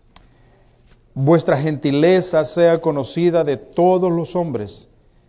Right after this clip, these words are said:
El Señor está cerca. Versículo seis, por nada estéis afanosos,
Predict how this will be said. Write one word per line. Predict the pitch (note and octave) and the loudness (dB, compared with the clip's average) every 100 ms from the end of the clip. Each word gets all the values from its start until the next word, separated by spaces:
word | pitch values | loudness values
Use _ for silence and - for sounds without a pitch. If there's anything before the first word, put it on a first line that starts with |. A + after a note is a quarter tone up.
| _ - | _ -12
El | A#2 | -10
Señor | C3+ B2 C#3 F3+ G3+ F#3 - _ _ _ _ _ - | -8 -6 -2 -2 -4 -10 -20 _ _ _ _ _ -12
está | B2+ - C3 | -10 -4 -4
cerca. | - D3 C3 A2 F#2 _ _ _ _ _ _ _ _ _ _ - | -2 -2 -2 -10 -18 _ _ _ _ _ _ _ _ _ _ -6
Versículo | A#2 G#2+ C3+ D3 D3+ | -6 -4 -4 2 2
seis, | D3 F#3 F3+ C3 - | 2 0 0 0 -4
por | - C#3+ | -2 0
nada | D#3 F#3 G3 G3 F#3 | 4 4 6 6 6
estéis | - - F3+ F3+ | 2 0 2 2
afanosos, | F3+ - D3 D#3 G3+ G3+ A3 - - | -4 -2 -2 0 -2 -2 -6 -6 -18